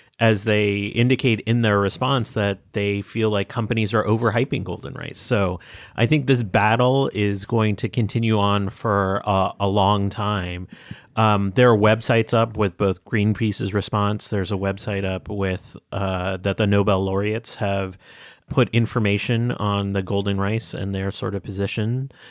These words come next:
And as it stands right now, it's up to a hundred ten Nobel laureates. It's, uh, hard to ar-, argue with the weight of that medal, but it seems like this is gonna be a conversation we're gonna have to tackle in another time.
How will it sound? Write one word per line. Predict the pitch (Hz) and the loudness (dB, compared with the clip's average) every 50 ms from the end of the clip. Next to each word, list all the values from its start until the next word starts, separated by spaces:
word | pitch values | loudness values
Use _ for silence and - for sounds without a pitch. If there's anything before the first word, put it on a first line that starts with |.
| - - _ _ - | -20 -20 _ _ -2
And | 117 113 113 | 0 2 2
as | 113 117 113 120 | 4 2 2 0
it | 120 - | -2 -2
stands | - 123 127 127 117 - | -2 -2 -2 -2 0 -2
right | 131 131 135 | -2 -2 0
now, | 147 165 151 | -2 0 -2
it's | 123 - - | -2 -2 -2
up | 110 - - | -4 -2 0
to | 135 120 | 0 0
a | 117 107 | 0 2
hundred | - 127 120 120 127 120 | 0 0 0 0 0 -2
ten | - - 131 127 127 | 0 -2 -2 0 0
Nobel | 127 127 127 131 127 127 | 0 0 0 -2 -2 -2
laureates. | 135 139 127 107 101 98 - - - - - _ _ _ - - | 0 0 0 0 0 -2 -4 -8 -14 -20 -20 _ _ _ -10 -2
It's, | 104 117 113 - - - - - - | 0 2 2 2 -2 -8 -10 -8 -4
uh, | - 110 107 101 101 101 101 | -2 0 2 2 2 0 -2
hard | - - - 143 139 151 151 151 | -4 0 4 6 6 6 6 6
to | 156 147 | 4 4
ar-, | - 120 131 139 - - _ _ | 6 4 4 4 2 -2 _ _
argue | 120 127 139 139 135 131 | 4 4 6 6 6 6
with | 123 120 117 | 6 6 4
the | 135 123 | 4 2
weight | 113 120 123 131 139 143 | 4 4 6 6 6 4
of | 135 127 | 4 4
that | 127 123 107 98 | 4 2 4 2
medal, | 113 117 120 113 107 92 87 92 | 2 4 4 6 4 4 2 0
but | 92 92 110 104 101 101 - - - - - - - - - - _ | -2 -2 0 0 0 0 -4 -8 -18 -20 -20 -20 -20 -20 -20 -20 _
it | - 110 110 - | -4 -2 -2 -2
seems | - - - 123 123 120 120 113 | -8 -4 -2 0 0 2 2 2
like | 117 113 110 110 104 - - | 2 4 2 2 0 0 0
this | 120 113 - 127 | 0 0 0 0
is | 113 104 | -4 -2
gonna | - 117 110 107 | 0 0 2 2
be | 113 104 | 2 0
a | |
conversation | - - 120 110 107 107 104 - 120 110 104 - 113 107 | 0 0 0 0 0 0 0 0 -2 -2 -2 -2 -2 -2
we're | 104 104 | 0 0
gonna | 107 104 104 | 0 0 -2
have | 101 98 - | -2 -2 -4
to | 107 - | -4 -4
tackle | 113 107 98 - 110 107 | -2 -4 -2 -2 -2 -2
in | 104 104 | 0 0
another | 104 104 104 104 107 107 | -2 -2 -2 -2 -2 -4
time. | - - - 120 92 | -4 -6 -8 -8 -10